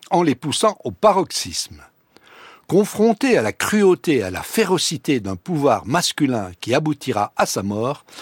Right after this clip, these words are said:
l'héroïne n'a que sa voix douce et délicate pour défendre jusqu'au bout son idéal d'égalité et de liberté. C'est une façon poignante pour Peter Sellars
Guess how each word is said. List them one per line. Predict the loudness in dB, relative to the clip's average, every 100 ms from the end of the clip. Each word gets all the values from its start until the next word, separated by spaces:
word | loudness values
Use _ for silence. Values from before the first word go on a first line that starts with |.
| -18 -18 0
l'héroïne | 2 4 2 0 -2 -4 -10 _ -6
n'a | -4
que | -4
sa | -2 -2
voix | -4 0 0 0
douce | -6 -6 -4 -6 -4
et |
délicate | 0 0 0 -2 0 0 -6 -20 -20 -8
pour | -6 0
défendre | 0 0 -2 -2 -2 -4
jusqu'au | -2 -4 -2 -2
bout | -2 -4 -6 _ -20 -14
son | -6 0 4
idéal | 4 4 2 2 -2
d'égalité | 0 2 2 -2 -10 -6 -6 -6 -4
et | -4
de | -4
liberté. | -8 -4 -2 -2 -4 -10 -18 -18 _ _ _ _ _ -20 -20 -6
C'est | -2 0
une | 0
façon | 0 -2 -2
poignante | -4 0 2 2 -2 -6 _
pour | -18
Peter | -12 -8 -6
Sellars | -4 0 2 0